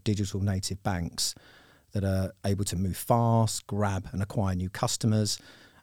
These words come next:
And a lot of the larger traditional banks are, are trying to pivot their own capability to be able to compete on that basis. And the same is true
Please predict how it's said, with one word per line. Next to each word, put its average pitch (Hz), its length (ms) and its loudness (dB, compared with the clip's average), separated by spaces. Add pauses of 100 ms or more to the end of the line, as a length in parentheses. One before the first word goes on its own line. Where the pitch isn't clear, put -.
And 113 80 2
a 110 40 4
lot 123 160 6
of 104 140 0
the 98 380 2 (240)
larger 107 600 4
traditional 127 360 4
banks 95 360 6
are, 98 220 4
are 101 80 -4
trying 107 180 4
to 98 60 4
pivot 104 380 2
their 101 180 4
own 110 280 6 (180)
capability 107 640 2
to - 80 -8
be 120 80 2
able 117 120 2
to - 100 -4
compete 143 320 4
on 107 80 2
that 82 160 -2
basis. 87 400 -4
And 101 160 2
the 110 40 -4
same 151 280 4
is 95 80 0
true 104 420 4